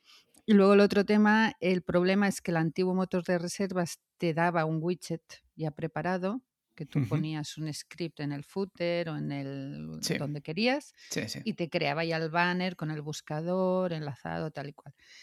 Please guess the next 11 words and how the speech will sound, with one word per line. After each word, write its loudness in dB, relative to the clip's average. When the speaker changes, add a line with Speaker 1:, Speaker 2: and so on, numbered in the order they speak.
Speaker 1:
¿Qué -6
pasa? -2
Que -4
el 2
nuevo 4
no 0
te, -4
no -4
tenía -4
esa -8
opción. -12